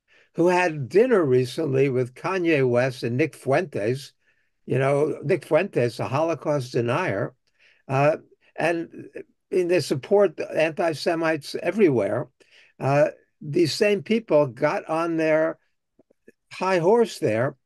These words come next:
and attacked the university presidents whose responses were sadly inept about condemning calls for genocide on campus.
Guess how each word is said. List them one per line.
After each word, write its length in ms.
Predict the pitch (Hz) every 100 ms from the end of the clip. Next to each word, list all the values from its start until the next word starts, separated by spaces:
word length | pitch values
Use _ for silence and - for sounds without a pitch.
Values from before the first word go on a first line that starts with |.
| _ _ _ -
and 400 | 170 160 156 165 - - _ _ _ 147
attacked 600 | 127 - 202 202 - -
the 180 | 131 131
university 640 | 143 160 165 156 - 143
presidents 760 | - 196 220 156 147 147 - - _ _ _ _ _ 165
whose 320 | 180 165 139
responses 760 | 151 - 202 220 226 175 151
were 460 | 135 151 151 160 - _
sadly 800 | - - 170 196 - 180 165 170 -
inept 640 | - 139 127 110 127 - - _ _ _ _ _
about 580 | - 123 131 143 135 151 -
condemning 840 | - 143 135 156 151 139 143 131 - _ _ -
calls 400 | 160 147 147 -
for 160 | 135
genocide 760 | 120 156 131 113 - 104 107 110
on 220 | 117 117
campus. 600 | 123 117 95 90 -